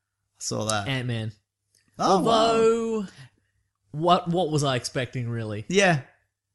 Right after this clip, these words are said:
Speaker 1: An Edgar Wright Ant-Man movie,
Speaker 2: Yeah.
Speaker 1: maybe.
Speaker 2: Oh, yeah, I guess that's true. I was expecting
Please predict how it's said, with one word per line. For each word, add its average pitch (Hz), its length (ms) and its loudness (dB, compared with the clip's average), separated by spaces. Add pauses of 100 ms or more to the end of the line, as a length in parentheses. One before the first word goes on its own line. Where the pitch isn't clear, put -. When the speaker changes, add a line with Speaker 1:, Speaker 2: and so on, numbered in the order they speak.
(120)
Speaker 1:
An 143 140 0
Edgar 135 240 -2
Wright 131 220 0 (160)
Ant-Man 117 380 -4
movie, 107 380 -8 (140)
Speaker 2:
Yeah. 135 260 -4
Speaker 1:
maybe. 107 180 -8 (280)
Speaker 2:
Oh, 170 200 2
yeah, 190 340 0
I 190 60 2
guess 220 200 -2
that's 196 240 -2
true. 202 220 2
I 147 60 2
was 143 120 0
expecting 143 800 -4